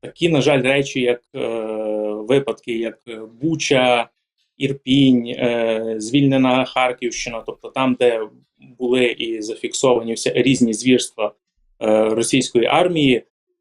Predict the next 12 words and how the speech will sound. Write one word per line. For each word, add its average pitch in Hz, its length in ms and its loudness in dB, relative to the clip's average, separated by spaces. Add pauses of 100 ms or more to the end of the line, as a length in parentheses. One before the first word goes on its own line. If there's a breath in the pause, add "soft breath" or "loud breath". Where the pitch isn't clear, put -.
як - 140 -10
на 131 60 0
мене, 151 260 0
ну, 147 140 0
на 117 120 -2
жаль, 143 180 0
що 151 280 -2
ще 151 280 -4
має 139 300 0
трапитись, 156 840 -4
е, 123 560 0
щоб - 380 -4